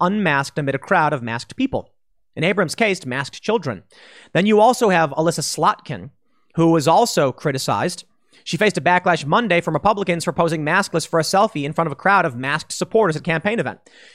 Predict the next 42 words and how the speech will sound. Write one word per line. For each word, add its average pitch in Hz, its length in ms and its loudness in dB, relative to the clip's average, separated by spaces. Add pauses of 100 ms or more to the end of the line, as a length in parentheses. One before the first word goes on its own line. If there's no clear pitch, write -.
You 135 100 0
also 202 240 4
had 190 180 2
Barack 190 260 4
Obama 208 440 2
at 156 60 0
a 156 40 -2
construction 180 560 -2
site 180 220 0
not 220 220 0
wearing 165 200 0
a 143 40 -4
mask 165 300 -2
while 156 180 2
the 175 60 -4
construction 196 460 -2
workers 139 360 -4
were. 165 300 0 (420)
Yo, 180 160 2
I 185 160 2
don't 294 160 0
care. 170 460 -4 (420)
You 160 80 -2
know, 165 60 -2
the 170 100 2
Obama 226 280 2
thing 180 180 -4
is 143 80 -2
a 131 60 -6
really 143 180 0
interesting 131 340 -8 (280)
turn 139 240 -2
in 117 80 -4
this 107 140 -10
all. - 240 -10 (720)
You 175 60 -6
see 302 180 -2
Obama, 151 340 0
he's 135 80 -2
at 139 80 -2
his 98 60 -14
house. - 340 -14